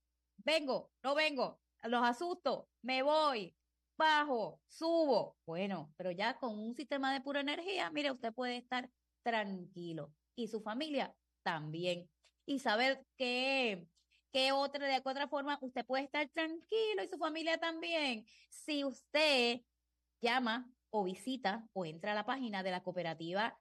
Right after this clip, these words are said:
de Ahorro y Crédito de Aguadilla. ¿Por qué? Porque ahí su dinero está seguro. Claro, siendo parte del movimiento cooperativo de Puerto Rico. Mire, y usted puede ir a cualquiera de las dos sucursales que hay en Aguadilla, una en la carretera ciento siete en Borinquen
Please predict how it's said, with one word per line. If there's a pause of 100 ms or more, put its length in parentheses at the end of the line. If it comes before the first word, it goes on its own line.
(100)
de
Ahorro
y
Crédito
de
Aguadilla. (140)
¿Por
qué?
Porque
ahí
su
dinero
está
seguro. (300)
Claro,
siendo
parte (100)
del
movimiento
cooperativo
de
Puerto
Rico. (220)
Mire,
y
usted
puede
ir (140)
a
cualquiera
de
las
dos (240)
sucursales
que
hay
en
Aguadilla,
una
en
la
carretera
ciento
siete
en
Borinquen